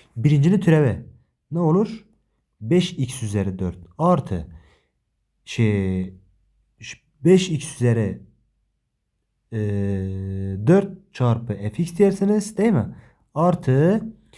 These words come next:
sonra f'in türevinde x çarpı x üzeri beş dersiniz, değil mi gençler? E, dolayısıyla if-, karşıma gelen ifade burada ne oluyor? X çarpı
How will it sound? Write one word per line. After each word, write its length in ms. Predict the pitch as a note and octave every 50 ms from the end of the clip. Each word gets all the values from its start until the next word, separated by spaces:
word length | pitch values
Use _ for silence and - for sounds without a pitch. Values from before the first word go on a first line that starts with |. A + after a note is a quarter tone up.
| - _ _
sonra 360 | _ - - E3+ E3+ E3 C#3+ C#3+
f'in 160 | - F#3 F#3
türevinde 440 | - - D3+ D3 C#3+ D3 C#3+ D3+ D#3
x 240 | E3+ F#3+ F#3+ F#3
çarpı 400 | - - C#3+ B2+ A#2+ A#2+ B2 -
x 360 | G#3 G#3 G#3 - F3+ E3+ - -
üzeri 280 | - C#3 D3+ D#3 C3+
beş 200 | C3+ B2 A2 -
dersiniz, 300 | G2+ F#2 F#2 - A2 B2+
değil 100 | G3+ C4
mi 60 | A#3+
gençler? 320 | C#3+ B2+ A2 - F#2+ E2+ - - - - - - - - -
E, 120 | G2+ G2+ -
dolayısıyla 640 | B2+ D3+ D#3 D3+ D3+ - B3 A#3 F#3 - - - - - - - _ _ _ -
if-, 320 | B2+ B2 A#2 - - -
karşıma 320 | - C#3 C#3+ C#3 D3+ F3+ F#3+
gelen 240 | E3+ F3+ F#3 G#3 G3
ifade 640 | G3 D#3 C3+ - - D3 D3 D#3 E3+ F3+ D3+ A2+ G#2 A2
burada 280 | A#2+ C3+ D#3+ D3 D#3
ne 60 | D#3+
oluyor? 420 | F3+ F#3 E3+ E3+ G3+ A#3 B3+ A3+ - - - - - - - _ _ -
X 320 | E3+ F#3 E3+ - - -
çarpı 1000 | - - C#3+ C3+ B2 A#2 A#2 B2 B2 B2+ C3+ C#3+ D3+ E3 F#3 G#3 A3+ A#3+ A#3+ -